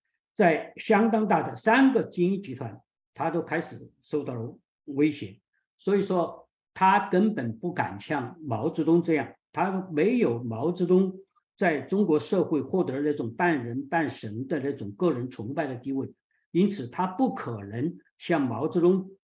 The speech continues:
发动文革一样去动员群众来搞掉他的政治对手，他不可能像毛这样做。因此他的做法就是非常单纯的，非常，我称为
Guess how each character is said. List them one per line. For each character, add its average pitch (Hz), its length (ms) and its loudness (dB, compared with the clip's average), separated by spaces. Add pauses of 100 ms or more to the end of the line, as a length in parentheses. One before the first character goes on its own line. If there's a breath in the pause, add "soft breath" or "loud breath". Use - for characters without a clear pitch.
(100)
发 175 220 2
动 165 200 2
文 120 240 -4
革 131 160 -4
一 131 120 -4
样 151 260 -4 (120)
去 160 120 -4
动 156 400 4
员 131 240 -2
群 131 340 -4
众 - 340 0 (1400)
来 127 420 -4 (580)
搞 123 240 -2
掉 160 360 0
他 160 160 -2
的 160 100 0
政 160 220 2
治 127 80 -6
对 147 180 0
手， 113 160 -12 (160)
他 170 120 -2
不 190 180 -4
可 123 160 -8
能 135 240 -4
像 127 200 -6
毛 104 140 -8
这 151 140 -4
样 120 160 -6
做。 - 260 -8 (220)
因 180 200 0
此 117 200 -8
他 175 360 -2
的 170 180 -4
做 190 260 0
法 - 260 -10 (500)
就 160 140 0
是 139 180 -6
非 269 360 -2
常 117 320 -6
单 214 260 2
纯 123 240 -6
的， 120 120 -6
非 208 180 0
常， 139 300 -4
我 139 120 -6
称 202 200 -2
为 151 200 0